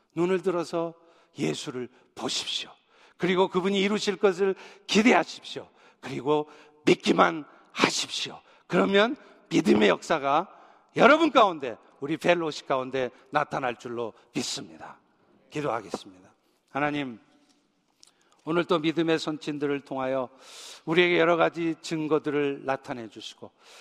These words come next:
그래서 그 모든 것들을 하나님께서 친히 이루어 가신다는 사실을 깨닫게 하시니 감사합니다. 오늘 사랑하는 우리 성도들,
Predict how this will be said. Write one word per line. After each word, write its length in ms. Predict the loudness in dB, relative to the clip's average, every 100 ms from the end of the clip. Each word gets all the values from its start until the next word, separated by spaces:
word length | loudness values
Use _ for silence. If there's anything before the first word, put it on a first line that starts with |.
| -6
그래서 500 | 4 4 6 4 2 -4 -12
그 80 | -2
모든 460 | 4 6 6 2 -2
것들을 560 | -2 -2 -2 -2 -4 -10 _ _ _ _ _ _ _
하나님께서 640 | -4 2 2 2 -2 0 -2
친히 340 | -2 -4 0
이루어 220 | 2 2
가신다는 560 | 2 0 -2 -4 -4 -4
사실을 580 | -6 -6 -6 -6 -4 -6 -10 _
깨닫게 440 | -2 2 2 2
하시니 460 | -2 -2 -6 -4 -6 -8 -20
감사합니다. 840 | -12 -10 -10 -10 -12 -14 -18 -20 -20 _ _ _ _ -6
오늘 220 | -4 -2
사랑하는 400 | -2 -2 -2 -4
우리 140 | -6
성도들, 580 | -6 -8 -6 -6 -6 -8